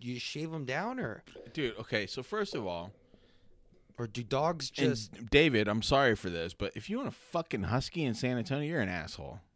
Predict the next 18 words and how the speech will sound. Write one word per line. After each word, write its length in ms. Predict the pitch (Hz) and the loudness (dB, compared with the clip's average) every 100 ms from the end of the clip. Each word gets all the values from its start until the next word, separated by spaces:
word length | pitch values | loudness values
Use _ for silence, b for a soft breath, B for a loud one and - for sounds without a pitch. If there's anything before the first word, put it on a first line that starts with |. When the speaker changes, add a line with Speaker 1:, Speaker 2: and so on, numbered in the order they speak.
| _ _ _ _ _ - | _ _ _ _ _ -8
Speaker 2:
You're 120 | 123 | -6
an, 220 | 87 113 | -4 -2
my, 140 | 139 135 | -2 0
and 80 | 151 | 0
my 100 | 147 | 2
friend 260 | 147 208 156 | 4 4 4
owns 220 | 104 98 | 2 0
one. 160 | 98 92 | -6 -6
I'm 140 | 107 | -6
like, 180 | 104 92 _ b b b b b b b b b | -6 -8 _ b b b b b b b b b
"There's 360 | 233 220 170 143 | -2 0 0 0
no 260 | 196 208 175 | 4 6 6
reason 400 | 185 180 139 127 | 8 8 6 4
to 60 | |
have 160 | 131 127 | 4 4
a 80 | 117 | 4
husky 460 | 139 135 - 110 | 2 0 -4 -8
in 120 | 104 | -6